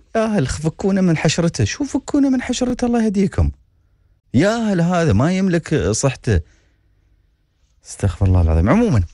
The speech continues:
وايد احتشرنا اليوم، آه، عندنا يعني جايزتين، جائزتين ساعتين. حاطت لكم إياها أشواق شي في الكبت، هناك مغلفتنهم، حاطتنهم،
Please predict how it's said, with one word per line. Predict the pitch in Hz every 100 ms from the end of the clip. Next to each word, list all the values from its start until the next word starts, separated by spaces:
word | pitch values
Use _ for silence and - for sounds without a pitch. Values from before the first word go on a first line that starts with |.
| _ _
وايد | 120 120
احتشرنا | 98 - 87 117 113
اليوم، | 95 117 107 87 80
آه، | 78 78
عندنا | 101 95 87 80 76 73 78 _ - - _ _
يعني | 82 78 76 73 73
جايزتين، | 69 110 104 85 73 - - 131 117 85 76
جائزتين | 80 98 82 85 - 98
ساعتين. | 85 95 82 - 120 87 71 - _
حاطت | - - 92 - 92 117
لكم | 104 104
إياها | 107 104 101 90 80
أشواق | 92 - 104 110 82
شي | - 95
في | -
الكبت، | 85 120 120 151 - - - _
هناك | 82 95 123 139
مغلفتنهم، | 98 85 87 90 127 135 156 156
حاطتنهم، | 92 85 85 139 147 196